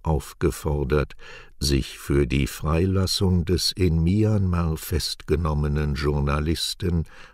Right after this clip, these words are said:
Robert Bocaga einzusetzen. Die F-D-P-Politikerin sagte der deutschen Presseagentur,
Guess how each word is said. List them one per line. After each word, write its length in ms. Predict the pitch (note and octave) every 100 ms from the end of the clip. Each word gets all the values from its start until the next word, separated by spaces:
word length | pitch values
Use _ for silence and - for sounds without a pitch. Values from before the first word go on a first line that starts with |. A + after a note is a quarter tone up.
| -
Robert 640 | C#2+ D2 C#2 D2 C#2+ C#2 -
Bocaga 840 | E2+ - - F2+ F2 D2 D#2+ C#2+ -
einzusetzen. 1080 | D2 C2+ B1+ - C#2+ C#2+ C2 - C#2+ C#2 - - - - - - - - -
Die 280 | F#2+ F#2+ G#2
F-D-P-Politikerin 2000 | B2 - - A2 G2+ - - G#2+ - - F2 C#2 C#2+ - E2+ - F#2 F2+ E2+ G2 A#2
sagte 600 | - F2+ F2 - - E2+
der 260 | E2 D#2 C#2+
deutschen 640 | D2 C#2+ C2+ - C#2+ C2
Presseagentur, 1300 | - E2 D2+ - - E2 D#2+ E2 D#2 - G2+ G#2+ A2